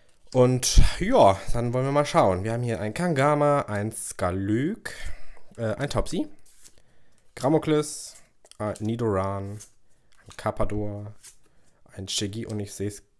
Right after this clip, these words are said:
und ich seh's, oh, es glänzt. Und es ist ein Latias, Latios Full Art Karte in einem,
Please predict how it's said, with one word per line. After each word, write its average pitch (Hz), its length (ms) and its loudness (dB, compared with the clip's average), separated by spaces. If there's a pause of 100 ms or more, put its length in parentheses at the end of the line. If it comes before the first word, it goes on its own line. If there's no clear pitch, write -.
(440)
und 104 100 -6
ich 101 140 -8
seh's, 107 360 -8
oh, 107 200 -6
es - 140 -14
glänzt. 117 320 -6
Und 139 120 4
es 143 120 2
ist 147 120 -2
ein 143 360 2
Latias, 143 840 4
Latios 127 920 0 (200)
Full - 460 4
Art 107 240 -2
Karte 120 580 -2 (680)
in 113 100 -2
einem, 117 340 0